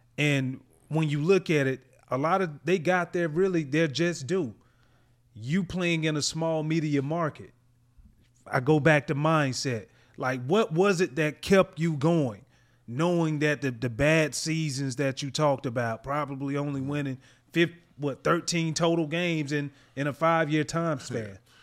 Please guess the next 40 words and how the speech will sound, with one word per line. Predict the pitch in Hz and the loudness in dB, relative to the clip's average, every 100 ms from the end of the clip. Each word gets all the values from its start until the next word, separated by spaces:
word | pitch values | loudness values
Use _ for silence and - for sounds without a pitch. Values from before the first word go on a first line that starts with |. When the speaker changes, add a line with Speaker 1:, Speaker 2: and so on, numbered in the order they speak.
| _ _ - - _ | _ _ -20 -20 _
Speaker 2:
Well, | 156 151 139 | -2 0 0
the | 120 | -6
same | 156 160 | -6 -6
thing | 147 | -4
I | 123 | -4
tell, | 123 139 127 110 | -4 -2 -2 -4
you | 107 | -6
know, | 101 101 107 _ _ _ _ | -8 -8 -14 _ _ _ _
my, | 92 92 - | -10 -10 -10
my | 90 | -12
players | - 113 104 101 | -6 -4 -4 -4
now | 104 | -6
in | 98 | -6
my | 98 | -8
academy, | 98 113 107 78 82 - _ _ _ _ _ | -6 -2 -2 -2 -10 -18 _ _ _ _ _
self-pride | - - 123 - 120 110 95 | -12 -4 -4 -2 0 2 2
is | 87 | -4
a | |
big | 98 98 92 | -10 -10 -10
thing. | 101 71 - - | -14 -14 -20 -20
You | 95 | -18
know, | 90 82 - _ _ _ _ _ | -14 -14 -18 _ _ _ _ _
um, | - 98 - | -10 -10 -10
Spike, | 104 - 101 101 | -12 -6 -6 -8
you, | - | -12
you | 110 | -12
understand | 98 104 101 | -10 -10 -8
that | 98 | -8
more | 92 101 | -6 -6
than | 95 | -6
anybody. | 104 98 - | -8 -8 -10
You | 87 | -10
know, | 87 | -12
during | 87 104 | -12 -10
those | 107 107 | -6 -6
hard | 104 107 95 | -2 -2 -2
times | 110 107 101 101 | -4 -6 -6 -12
we | 95 | -14
were | |
playing, | 95 104 95 90 | -12 -10 -10 -12